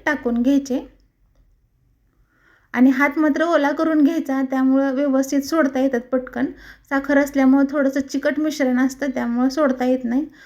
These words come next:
थोडंसं पाण्याचा हात लावला की लगेचच आपल्याला तेलामध्ये सोडता येतं. आणि हे अजिबात तेलकट होत नाही, त्यामुळे या प्रमाणामध्ये ना तुम्ही नक्कीच बनवून बघा.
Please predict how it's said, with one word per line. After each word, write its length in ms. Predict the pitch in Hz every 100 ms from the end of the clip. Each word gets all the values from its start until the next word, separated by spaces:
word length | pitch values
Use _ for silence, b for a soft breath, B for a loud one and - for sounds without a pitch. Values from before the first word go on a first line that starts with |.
| b -
थोडंसं 360 | 285 294 294 330
पाण्याचा 420 | 311 277 254 285
हात 140 | 285 285
लावला 360 | 330 339 269 254
की 180 | 262
लगेचच 380 | 254 254 254 269
आपल्याला 420 | 262 254 233 254 392 _ b b b
तेलामध्ये 460 | 294 262 233 233 262
सोडता 360 | 320 311 240 233
येतं. 300 | 240 226 - - _ _ _ _ _ _ _ _ _ _ b b b b
आणि 180 | 220 240
हे 140 | 262 285 277
अजिबात 440 | 262 254 247 294 285
तेलकट 360 | 330 294 269 262
होत 160 | 277 277
नाही, 200 | 254 254
त्यामुळे 300 | 254 254 254
या 180 | 254 262
प्रमाणामध्ये 680 | 269 269 262 254 262 262 247
ना 120 | 247
तुम्ही 360 | 254 247 254 - 254
नक्कीच 440 | 262 269 269 262
बनवून 340 | 285 262 233
बघा. 280 | 226 214 240